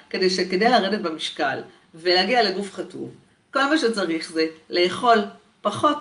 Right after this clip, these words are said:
ממה שמוציאים, או לאכול, לא לאכול מתוקים, לא ל-, לא לאכול עשרות, אה, קילו של שוקולד, אוקיי?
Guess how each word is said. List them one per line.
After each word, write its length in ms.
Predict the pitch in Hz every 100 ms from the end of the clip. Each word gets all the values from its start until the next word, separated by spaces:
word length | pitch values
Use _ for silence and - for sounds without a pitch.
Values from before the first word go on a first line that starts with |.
| 185
ממה 200 | 196 190
שמוציאים, 640 | 190 170 170 - 185 143 135 - _
או 360 | 180 175 170 160
לאכול, 560 | 165 175 - 196 190 185 -
לא 140 | 175 175
לאכול 280 | 170 165 156
מתוקים, 560 | 165 - - 285 247
לא 80 | 220
ל-, 280 | 208 190 185
לא 120 | 196
לאכול 380 | 185 185 190 180 -
עשרות, 480 | - - 185 190 180
אה, 160 | 165 -
קילו 200 | 175 175
של 140 | 156
שוקולד, 560 | - 226 226 233 185 165
אוקיי? 340 | 175 240 247